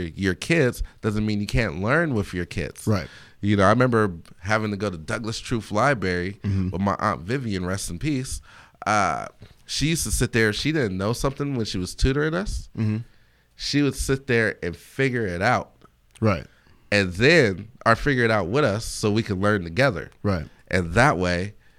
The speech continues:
Speaker 1: she learned it, we learned it,
Speaker 2: And
Speaker 1: became
Speaker 2: see,
Speaker 1: all
Speaker 2: we
Speaker 1: smart.
Speaker 2: gotta take the opportunity to do that 'cause, like, so many people now, though, I'm seeing, like, and I'm, oh, I'm sure you've seen it as well on social media. Um, people are just seem like they're just irritated with their kids being in the house. And, you
Speaker 1: Oh,
Speaker 2: know,
Speaker 1: yeah.
Speaker 2: like, O just touched on, he's like, you know, your kids are bad.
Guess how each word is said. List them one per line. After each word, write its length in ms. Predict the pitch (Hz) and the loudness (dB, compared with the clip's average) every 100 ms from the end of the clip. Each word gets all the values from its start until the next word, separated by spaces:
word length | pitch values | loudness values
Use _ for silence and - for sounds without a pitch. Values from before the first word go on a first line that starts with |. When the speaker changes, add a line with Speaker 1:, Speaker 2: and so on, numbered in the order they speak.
| - | -16
Speaker 1:
she 260 | - - 135 | -6 2 2
learned 280 | 117 104 101 | 4 2 0
it, 100 | 80 | -2
we 180 | 104 139 | -2 -2
learned 280 | 98 85 | -2 -4
it, 100 | 87 92 - - | -6 -8 -16 -12
Speaker 2:
And 60 | 101 | -6
Speaker 1:
became 20 | |
Speaker 2:
see, 280 | 147 147 120 | 0 2 2
Speaker 1:
all 60 | |
Speaker 2:
we 60 | - | 0
Speaker 1:
smart. 200 | 98 113 | 0 2
Speaker 2:
gotta 200 | 135 127 | 2 2
take 160 | 143 117 | -2 -2
the 60 | |
opportunity 320 | 101 92 107 95 | -4 -2 -4 -2
to 120 | 113 | -2
do 60 | 110 | -2
that 120 | 90 | -4
'cause, 120 | 101 | -6
like, 180 | 98 98 | -6 -6
so 240 | - 120 113 | -2 0 2
many 220 | 110 104 | 0 4
people 300 | - - 95 | 4 4 2
now, 240 | 107 107 | 2 -2
though, 140 | 95 92 | -2 -4
I'm 120 | 92 | -4
seeing, 320 | 110 104 92 | -2 -2 -2
like, 140 | 95 92 | -4 -2
and 80 | |
I'm, 120 | 107 107 | -4 -4
oh, 140 | 123 113 | -6 -4
I'm 80 | 120 | -4
sure 140 | 107 | -4
you've 160 | 110 107 | -4 -4
seen 140 | 104 | -4
it 100 | 98 | -4
as 80 | 95 | -6
well 160 | 113 | -6
on 80 | 101 | -4
social 260 | 95 95 90 | -4 -4 0
media. 300 | 110 110 90 - - - - | 2 2 0 -6 -20 -20 -8
Um, 520 | - 107 98 90 78 - | 0 2 2 0 -4 6
people 220 | - 170 151 | 6 8 6
are 60 | |
just 180 | 135 - | 4 4
seem 160 | 147 135 | 4 4
like 100 | 123 | 2
they're 100 | 113 | 0
just 220 | 95 - | -2 -4
irritated 600 | 113 139 120 101 90 58 | -2 4 6 6 2 -6
with 140 | 95 95 | -6 -4
their 100 | 95 | 0
kids 460 | - 90 87 98 | 2 0 -4 -10
being 200 | 92 92 | -4 -2
in 60 | 90 | 0
the 60 | 92 | -2
house. 300 | 87 92 - - - - | -4 -8 -14 -18 -20 -8
And, 380 | - 95 95 87 | -2 0 0 2
you 60 | |
Speaker 1:
Oh, 40 | 196 | 4
Speaker 2:
know, 80 | 240 | 4
Speaker 1:
yeah. 160 | 294 | 2
Speaker 2:
like, 140 | 90 90 | 0 2
O 140 | 120 | 2
just 160 | 107 101 | 2 0
touched 160 | 110 | 0
on, 80 | 107 | 0
he's 100 | 113 | -2
like, 120 | 107 | -2
you 60 | 113 | -2
know, 140 | 120 | -2
your 140 | 110 120 | -2 6
kids 200 | 175 156 | 6 6
are 20 | |
bad. 280 | 151 175 156 | 2 2 0